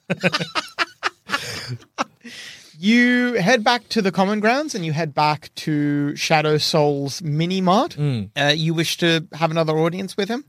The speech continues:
Speaker 1: Yeah, I think so.
Speaker 2: You're brought back to the, when you arrive this time, the curtains are drawn and you can see the brain is in its normal place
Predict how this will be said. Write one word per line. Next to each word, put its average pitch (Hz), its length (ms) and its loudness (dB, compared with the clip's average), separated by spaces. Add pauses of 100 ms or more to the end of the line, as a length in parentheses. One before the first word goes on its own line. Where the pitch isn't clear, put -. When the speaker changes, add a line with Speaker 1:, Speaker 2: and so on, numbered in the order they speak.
Speaker 1:
Yeah, 196 200 0
I 117 80 -2
think 120 240 -6
so. 110 300 -6 (300)
Speaker 2:
You're 190 180 2
brought 202 440 0
back 170 400 0
to 160 360 0
the, 175 200 0 (300)
when 285 180 -2
you 277 260 0
arrive 202 300 4
this 170 180 0
time, 151 360 -2
the 156 220 2
curtains 147 480 0
are 143 140 4
drawn 131 440 0
and 143 120 -4
you 143 120 -6
can 151 100 -2
see 135 280 0
the 139 220 0
brain 135 560 0 (300)
is 139 220 -2
in 135 280 0
its - 240 -2
normal 135 440 -2
place 214 420 0